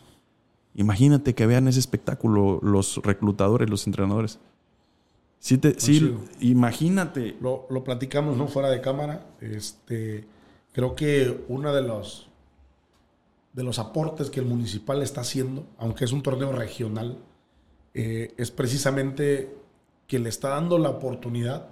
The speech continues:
Speaker 2: a muchos jóvenes o le permite a muchos que esta sea una buena plataforma
Speaker 1: Sí.
Speaker 2: para, para proyectarse y que las universidades del país volteen a ver de este lado,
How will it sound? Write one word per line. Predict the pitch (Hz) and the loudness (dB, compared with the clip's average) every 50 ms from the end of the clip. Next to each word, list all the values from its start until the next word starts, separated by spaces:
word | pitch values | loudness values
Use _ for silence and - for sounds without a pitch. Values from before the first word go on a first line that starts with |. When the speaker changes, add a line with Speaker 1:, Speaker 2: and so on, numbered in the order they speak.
| - - | -14 -10
Speaker 2:
a | 120 | -8
muchos | 123 131 127 147 139 113 | -6 -6 -6 -6 -8 -6
jóvenes | 135 139 135 143 147 175 180 - - - - - - - - - _ _ _ | -6 -6 -6 -6 -8 -10 -12 -16 -20 -20 -20 -20 -20 -20 -20 -20 _ _ _
o | - 120 | -4 -2
le | 123 123 117 104 | -2 -2 -2 -4
permite | - - - - 123 113 110 110 135 160 160 - | -6 -10 -8 -6 -6 -4 -2 -2 -4 -2 -2 -2
a | 151 | -2
muchos | 143 147 151 147 - 143 - | -2 -2 -4 -4 -6 -8 -6
que | - 139 | -6 -8
esta | - - 131 | -6 -6 -4
sea | 117 143 | -2 -2
una | 139 139 135 | -2 -2 -4
buena | 127 120 123 123 123 120 117 | -6 -4 -4 -4 -6 -6 -8
plataforma | - 101 98 - 110 90 104 117 117 | -8 -10 -10 -10 -10 -10 -8 -4 0
Speaker 1:
Sí. | 117 107 101 101 101 104 | 6 8 8 8 8 8
Speaker 2:
para, | 110 123 123 - - - _ _ _ _ - - | 6 4 2 -4 -12 -20 _ _ _ _ -12 -6
para | 123 113 113 110 | -4 -4 -4 -4
proyectarse | 123 127 123 117 107 107 - 131 139 - - 165 160 160 160 - - - _ _ _ - - _ _ - | -4 -4 -4 -4 -6 -6 -6 -6 -4 -4 -4 -6 -6 -8 -8 -12 -18 -20 _ _ _ -20 -20 _ _ -16
y | - 123 | -12 -6
que | - 135 | -2 -2
las | 131 135 120 101 | -2 -2 -2 -4
universidades | 120 127 127 123 120 117 113 98 113 135 139 135 | -4 -4 -4 -4 -4 -4 -4 -2 0 0 0 0
del | 135 131 - | 0 -2 -2
país | - 113 123 123 147 143 127 135 | -4 -8 -6 -6 -6 -6 -6 -8
volteen | 117 117 110 - 120 127 127 | -10 -10 -10 -10 -10 -8 -8
a | 113 110 | -8 -8
ver | 117 120 120 120 | -8 -8 -8 -8
de | 117 120 | -8 -10
este | 113 - 139 | -8 -8 -10
lado, | 127 - - | -10 -10 -14